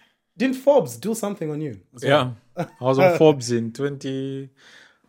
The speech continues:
Speaker 2: I remember I bought the Forbes magazine
Speaker 1: Yeah.
Speaker 2: when I landed in Zambia, twenty sixteen, twenty-sixth of October twenty sixteen.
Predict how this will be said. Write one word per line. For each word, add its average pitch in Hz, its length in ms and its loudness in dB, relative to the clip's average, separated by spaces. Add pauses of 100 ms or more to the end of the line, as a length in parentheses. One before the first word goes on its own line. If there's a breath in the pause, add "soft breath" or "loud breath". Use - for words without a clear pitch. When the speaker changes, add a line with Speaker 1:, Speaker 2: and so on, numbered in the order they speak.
(100)
Speaker 2:
I 123 60 -2
remember 143 320 4
I 123 80 8
bought 120 260 2
the 110 60 -6
Forbes 104 340 -4
magazine 98 580 -8 (160)
Speaker 1:
Yeah. 107 180 -20
Speaker 2:
when 92 120 -12
I 92 60 -6
landed 95 340 -4
in 90 140 -8
Zambia, 90 440 -10
twenty 107 220 -12
sixteen, 101 380 -14
twenty-sixth 92 520 -14
of 92 200 -10
October 95 360 -12
twenty 87 260 -16
sixteen. - 520 -20